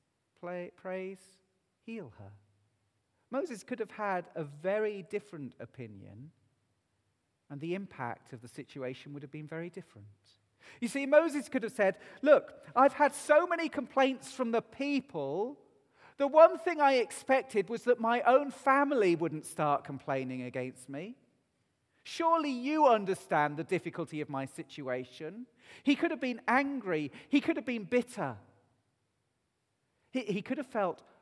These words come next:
self-righteous, because here, actually, God has judged in favor of Moses. "Hey, I'm right. I'm right.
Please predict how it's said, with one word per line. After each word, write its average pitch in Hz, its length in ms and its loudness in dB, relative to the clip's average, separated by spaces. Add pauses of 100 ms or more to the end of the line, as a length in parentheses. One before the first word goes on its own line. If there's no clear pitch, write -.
(160)
self-righteous, - 1500 -10 (640)
because 175 580 -2 (140)
here, 185 580 2
actually, 139 800 -4 (280)
God 202 400 2
has 170 240 -10
judged - 640 -6 (480)
in 151 160 -6
favor 160 680 -4 (400)
of 127 160 -8
Moses. 135 800 -8 (1080)
"Hey, 131 280 -8 (680)
I'm 156 240 -10
right. 117 200 -12 (1500)
I'm 139 220 -10
right. 104 380 -14